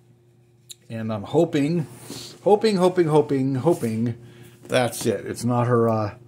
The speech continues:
whatchamacallit, the control unit or anything like that. So,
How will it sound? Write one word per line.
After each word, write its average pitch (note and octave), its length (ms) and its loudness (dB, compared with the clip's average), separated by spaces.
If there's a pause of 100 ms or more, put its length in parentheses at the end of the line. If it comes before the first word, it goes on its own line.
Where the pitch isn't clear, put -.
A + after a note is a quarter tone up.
(1200)
whatchamacallit, A2+ 880 -4 (200)
the - 80 -18
control C3 480 2
unit A#2 440 4
or A2 120 0
anything A2+ 220 2
like A2 260 -2
that. G2 420 -8 (760)
So, G2+ 600 -4